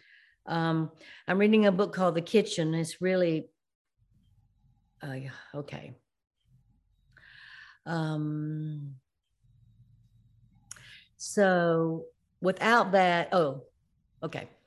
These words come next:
I think this is in the wrong order. "Without that, I'm not alive.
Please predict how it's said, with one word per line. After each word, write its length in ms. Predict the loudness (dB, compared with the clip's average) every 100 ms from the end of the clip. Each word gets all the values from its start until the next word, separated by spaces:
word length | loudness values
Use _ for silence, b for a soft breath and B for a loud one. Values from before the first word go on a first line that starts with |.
| b b -6
I 40 |
think 200 | -2 -2
this 180 | -2 -4
is 140 | -4
in 240 | -2 -2 -4
the 80 |
wrong 280 | -4 -2 -2
order. 380 | -2 -4 -6 -10 _ _ -20 B B B B B B
"Without 460 | 2 6 6 6 6
that, 240 | 6 6
I'm 200 | 4 4
not 160 | 4 4
alive. 640 | 2 2 0 0 -4 -6